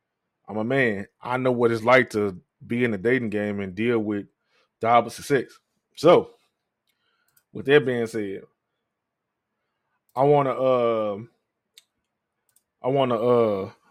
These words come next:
let y'all hear our conversation. I'm gonna insert it around about this time. But, uh,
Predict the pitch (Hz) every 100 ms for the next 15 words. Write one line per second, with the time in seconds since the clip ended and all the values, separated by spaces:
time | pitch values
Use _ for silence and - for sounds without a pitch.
0 | _ - 139 143 135 123 143 120 117 _
1 | _ _ _ _ - 127 120 - 117 107
2 | 131 113 101 110 107 120 131 117 110 101
3 | 90 _ 110 117 110 104 120 117 113 98
4 | 95 107 _ _ _ - 120 120 110 101